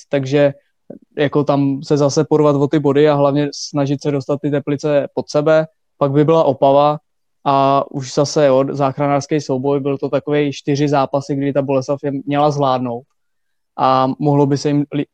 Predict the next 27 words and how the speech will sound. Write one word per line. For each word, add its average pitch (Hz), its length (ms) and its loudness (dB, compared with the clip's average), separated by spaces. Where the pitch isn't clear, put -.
dýchat 143 360 -2
líp, 147 240 -2
no. 117 240 -12
Nevím, 151 280 2
jestli 139 200 0
chtějí, 147 360 2
eh, - 40 -10
pak 139 220 0
jako 135 380 0
se 127 200 -8
Spartou, 151 600 0
eh, 135 680 2
se 143 160 0
Slováckem, 151 880 0
který 151 240 0
sice 151 260 0
teďka 151 280 0
v - 60 -10
poháru 143 500 2
porazili, 143 580 0
ale 143 520 2
zase 143 360 -2
Slovácko 135 460 -2
bylo 139 180 0
po 139 160 -6
koronaviru, 143 640 -2
takže 135 300 -2